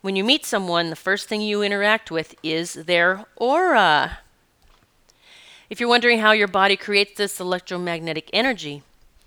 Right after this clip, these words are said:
it's a result of the imbalance of positive and negative ions within your cells that creates electrical energy. Since a moving electric charge also creates a magnetic field, your aura is electromagnetic.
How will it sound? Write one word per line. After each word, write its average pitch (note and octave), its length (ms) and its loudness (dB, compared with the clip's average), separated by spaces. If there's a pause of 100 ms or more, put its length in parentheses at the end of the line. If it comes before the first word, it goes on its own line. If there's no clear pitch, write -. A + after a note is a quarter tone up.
(200)
it's F#3 160 -8
a F#3+ 60 -2
result F#3 360 0
of E3 80 -4
the F3 120 -6
imbalance F#3 600 -2
of - 220 -10
positive G#3 540 -2
and E3+ 180 -8
negative F3+ 420 -4
ions E3 480 -4
within E3 280 -6
your A3 120 -2
cells D#3 600 0
that - 160 -8
creates E3 360 -4
electrical E3 480 -6
energy. E3 460 -2 (800)
Since - 240 -4
a G#3+ 60 -2
moving C4 340 0
electric B3 460 0
charge D#3+ 480 -2 (100)
also F#3+ 340 0
creates A3 360 -6
a F#3+ 40 -8
magnetic E3 540 -8
field, F3 540 -4 (260)
your F#3 260 -6
aura D#3 600 0
is F3+ 200 -8
electromagnetic. E3+ 1700 -6